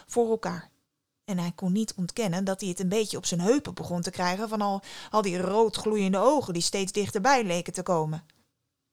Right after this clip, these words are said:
"Pst, hé, steek hem in mijn enkel." Nera kreeg bijna een hartverzakking toen hij de stem van boven hem hoorde komen.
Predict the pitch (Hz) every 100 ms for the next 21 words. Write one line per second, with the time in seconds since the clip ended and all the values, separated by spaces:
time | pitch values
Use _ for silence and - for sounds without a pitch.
0 | _ _ _ - - - - _ - -
1 | - - _ _ _ _ - - 170 -
2 | 156 147 175 269 254 277 - _ _ _
3 | _ _ _ 185 196 202 175 165 - -
4 | - 185 180 185 185 170 165 175 202 208
5 | - 165 - 151 147 156 - - 220 202
6 | 180 165 - 262 294 226 196 185 202 175
7 | 165 170 170 - - 165 - -